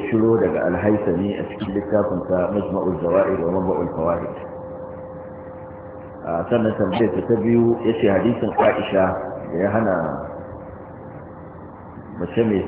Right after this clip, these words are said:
haila shiga masallaci, ya ce ka-, na ce mai rauni, ya ce shi kuma ya ga Shaukani, a, ya ce ya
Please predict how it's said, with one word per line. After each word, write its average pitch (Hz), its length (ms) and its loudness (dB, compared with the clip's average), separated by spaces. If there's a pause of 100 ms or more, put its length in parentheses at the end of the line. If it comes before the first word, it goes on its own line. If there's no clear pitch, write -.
haila 107 500 4
shiga 95 300 2
masallaci, 101 760 2 (580)
ya 98 120 -4
ce 101 180 -2
ka-, - 320 2
na 113 240 4
ce 117 240 6
mai 92 200 2
rauni, 104 440 4 (920)
ya 95 140 -2
ce 104 160 0
shi 104 160 -4
kuma 117 220 2
ya 117 120 8
ga 120 140 6
Shaukani, 101 680 4 (1400)
a, 82 340 0
ya 107 340 6
ce 110 120 0
ya 107 220 6